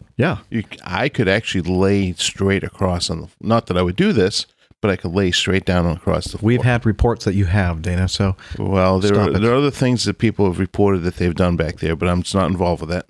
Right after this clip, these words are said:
Speaker 1: Okay. Uh, anyway, we'll, we'll put a link to, uh, this story in the show notes from, uh,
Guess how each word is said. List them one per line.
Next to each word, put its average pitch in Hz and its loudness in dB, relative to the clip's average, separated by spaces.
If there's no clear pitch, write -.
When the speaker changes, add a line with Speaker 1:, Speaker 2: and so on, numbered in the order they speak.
Speaker 1:
Okay. 92 -2
Uh, 101 0
anyway, 104 0
we'll, 196 -4
we'll 220 -4
put - 0
a 127 2
link 104 -2
to, 92 2
uh, 85 0
this 92 -2
story 87 0
in 95 2
the 85 2
show 90 0
notes 87 0
from, 87 0
uh, 87 2